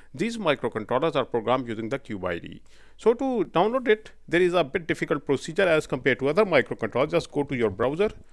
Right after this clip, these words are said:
I have Google Chrome, so I log into the Google Chrome,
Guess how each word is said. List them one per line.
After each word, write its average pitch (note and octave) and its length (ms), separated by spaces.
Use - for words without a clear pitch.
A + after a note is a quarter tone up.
I B2+ 160
have A#2 260
Google A#2 280
Chrome, F3+ 420
so - 360
I B2+ 180
log B2 240
into B2 200
the A2+ 160
Google A2 300
Chrome, F3 400